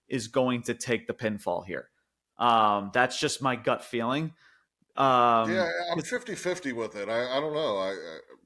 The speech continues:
Speaker 2: really.
Speaker 1: I, I'm more leaning towards in the, in, in that's, that's pretty much what's gonna happen.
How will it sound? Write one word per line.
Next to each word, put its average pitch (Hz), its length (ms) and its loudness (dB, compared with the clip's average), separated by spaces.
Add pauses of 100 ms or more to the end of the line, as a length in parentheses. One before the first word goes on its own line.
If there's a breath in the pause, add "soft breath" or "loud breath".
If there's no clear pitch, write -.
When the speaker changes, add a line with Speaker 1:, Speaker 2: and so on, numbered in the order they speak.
Speaker 2:
really. 107 360 -2 (100)
Speaker 1:
I, 165 240 2
I'm 175 100 -2
more 196 220 4
leaning 170 340 0
towards 135 480 0
in 127 120 -4
the, 120 140 -6
in, 131 240 -6
in 123 280 -8
that's, 117 400 -2
that's 127 260 0
pretty 127 220 -4
much 120 260 -4
what's 107 200 -4
gonna 104 200 -4
happen. 87 480 -6